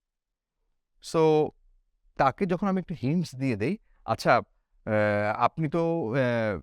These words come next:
গাজিয়ান্তেপে আছেন, সেখানে ভূমিকম্পের সাংঘাতিক ক্ষ-, ক্ষয়ক্ষতি হয়েছে। এদিকে আঙ্কারাতেও, আহ, বা, আহ, ওই পাশে সিরিয়াতেও খুবই খারাপ অবস্থা, সেইখানে এতগুলো মানুষ মারা গেছেন,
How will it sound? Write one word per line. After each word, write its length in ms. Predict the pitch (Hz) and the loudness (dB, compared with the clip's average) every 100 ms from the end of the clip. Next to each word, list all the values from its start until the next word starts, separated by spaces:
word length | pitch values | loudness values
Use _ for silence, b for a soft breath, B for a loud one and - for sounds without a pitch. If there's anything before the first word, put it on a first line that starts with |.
| - _ | -10 _
গাজিয়ান্তেপে 640 | 110 117 147 160 151 156 156 | 0 2 0 -2 -2 0 0
আছেন, 220 | 143 190 | 2 -2
সেখানে 280 | 151 147 147 | -2 -2 -2
ভূমিকম্পের 500 | 117 139 156 139 147 | -2 -2 0 0 -2
সাংঘাতিক 480 | - 117 117 120 - | -2 -2 -2 -4 -8
ক্ষ-, 320 | - - 110 113 | -8 -6 -4 -2
ক্ষয়ক্ষতি 380 | 131 123 127 | -2 -4 -2
হয়েছে। 260 | 131 120 170 - _ _ | -2 -2 -6 -10 _ _
এদিকে 360 | 139 139 160 160 - _ _ _ _ | -6 -4 -2 -4 -6 _ _ _ _
আঙ্কারাতেও, 880 | 120 156 202 208 202 175 139 113 202 - _ _ _ _ _ | 0 0 2 2 2 0 0 0 -4 -8 _ _ _ _ _
আহ, 140 | - 110 | -4 0
বা, 340 | 117 123 117 | 4 4 4
আহ, 600 | 110 123 - _ - 135 | 2 -4 -16 _ -10 -8
ওই 200 | - 170 | -4 -4
পাশে 500 | 185 170 - 185 170 | 0 -2 -2 -4 -4
সিরিয়াতেও 680 | 165 - 180 196 185 190 190 | -6 -4 -2 0 0 -2 -4
খুবই 320 | 175 - 147 | -6 -6 -6
খারাপ 300 | 160 143 127 | -2 0 0
অবস্থা, 420 | 123 113 107 143 135 | 0 -4 -4 -2 0
সেইখানে 360 | 131 120 127 | -2 -4 -2
এতগুলো 400 | 110 120 117 123 | -2 -4 -2 -2
মানুষ 360 | 117 110 107 - | 0 -2 -4 -4
মারা 220 | 113 113 | -2 0
গেছেন, 320 | 107 - 143 | -2 -2 -4